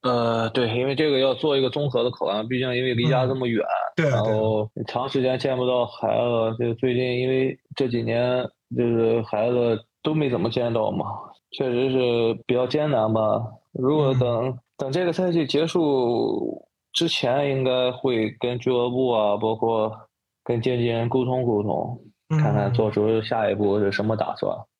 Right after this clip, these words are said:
Speaker 2: 其实依我看，好像竞技上的问题，我感觉还是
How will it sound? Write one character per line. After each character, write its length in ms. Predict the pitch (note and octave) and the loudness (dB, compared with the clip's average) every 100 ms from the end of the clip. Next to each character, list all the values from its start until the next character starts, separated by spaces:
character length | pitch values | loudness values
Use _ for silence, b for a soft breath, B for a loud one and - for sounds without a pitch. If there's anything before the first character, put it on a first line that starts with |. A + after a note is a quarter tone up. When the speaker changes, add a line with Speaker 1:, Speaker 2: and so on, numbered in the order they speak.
| - | -4
Speaker 2:
其 80 | F3+ | 0
实 80 | |
依 140 | F#3+ G#3 | 2 2
我 180 | G3 B2+ | 2 2
看， 240 | D#3+ D3+ | 0 0
好 100 | C#3 | 2
像 220 | A2+ B2+ - | 2 0 0
竞 180 | B3+ G#3 | 0 2
技 140 | E3+ | 2
上 100 | C#3+ | 2
的 120 | A2+ | 2
问 100 | B2 | 2
题， 80 | C3 | 2
我 160 | C3 B2 | 2 0
感 180 | B2 G#2 | 0 0
觉 120 | A2+ | 0
还 160 | A#2 | 0
是 440 | A2+ C3+ B2 B2 | -2 -2 -2 -2